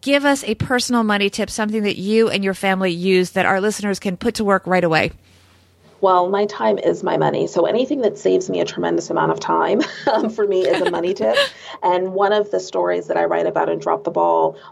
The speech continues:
Speaker 2: was me picking up my dry cleaning for several years before delegating that chore to my husband. And the first time it was his turn to do it, he had it delivered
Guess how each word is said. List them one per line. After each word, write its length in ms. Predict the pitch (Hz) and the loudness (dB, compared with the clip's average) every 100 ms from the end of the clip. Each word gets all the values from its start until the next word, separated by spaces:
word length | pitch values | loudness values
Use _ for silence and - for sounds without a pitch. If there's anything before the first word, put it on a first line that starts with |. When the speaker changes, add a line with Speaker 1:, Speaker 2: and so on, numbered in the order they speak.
| - | -2
Speaker 2:
was 500 | 185 175 170 170 - | 0 2 2 0 -4
me 320 | 190 196 185 | -4 0 0
picking 320 | 185 - 226 202 | -2 -6 0 0
up 100 | 175 | 2
my 160 | 165 | -2
dry 240 | 165 170 - | 0 2 0
cleaning 460 | - 165 147 151 | 0 -2 0 -2
for 240 | 156 175 165 | -2 2 2
several 720 | - 214 208 202 185 160 - | 0 -2 -2 0 0 0 -2
years 560 | 196 180 160 127 - - | -2 -2 0 0 -2 -4
before 480 | - - 90 - | -6 -4 -2 0
delegating 640 | 165 170 165 180 170 165 175 | 0 0 0 0 0 0 0
that 180 | 170 | -2
chore 300 | - - 175 | -4 -4 0
to 80 | - | 0
my 160 | 170 143 | 0 0
husband. 640 | 190 220 - 131 123 156 - - - - | 0 -2 0 -2 0 -4 -8 -12 -8 0
And 300 | 180 175 180 | 2 2 0
the 80 | |
first 340 | 180 196 202 - | -2 -2 -2 -4
time 300 | 185 180 170 | -4 -2 -2
it 100 | - | -2
was 160 | 202 | -2
his 220 | - - - | 0 -2 -2
turn 320 | - 170 160 | -2 0 0
to 100 | - | -2
do 180 | 160 156 | 0 2
it, 180 | 160 - - | 2 -2 -10
he 160 | - 208 | -2 0
had 240 | - 170 | 0 0
it 100 | - | -2
delivered 560 | - 151 - - - | -2 -2 -2 -4 -6